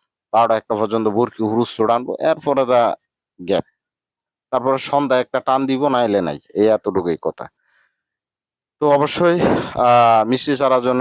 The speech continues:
কিন্তু পারফেক্ট রুই মাছ, আগে ভিডিওটা ভালো মতন দেখবেন, দেখতে তারপরে মাঠে নামবেন, আমি বারবারই বলতেছি। এতটুকুই, সবাই ভালো থাকবেন। তো ইনশাল্লাহ পরবর্তী ভিডিওতে আপনাদের সাথে দেখা হবে।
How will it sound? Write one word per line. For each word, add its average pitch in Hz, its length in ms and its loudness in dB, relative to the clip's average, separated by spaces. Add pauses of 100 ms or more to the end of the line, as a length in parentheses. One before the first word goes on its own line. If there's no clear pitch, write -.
কিন্তু 120 220 -4
পারফেক্ট 107 420 -2
রুই 110 260 2
মাছ, 120 220 0 (120)
আগে 101 200 0
ভিডিওটা 107 400 0
ভালো 104 220 2
মতন 110 320 -4
দেখবেন, 113 400 -2
দেখতে 107 280 -6
তারপরে 107 360 -2
মাঠে 107 240 0
নামবেন, 113 340 -6
আমি 104 240 0
বারবারই 107 480 2
বলতেছি। 110 440 -6 (640)
এতটুকুই, 120 500 0
সবাই 110 260 2
ভালো 104 240 2
থাকবেন। 123 360 -2 (520)
তো - 40 -
ইনশাল্লাহ 110 480 -2
পরবর্তী 117 480 -2
ভিডিওতে 107 440 -2
আপনাদের 98 320 -2
সাথে 104 240 -4
দেখা 98 260 -2
হবে। 104 220 -2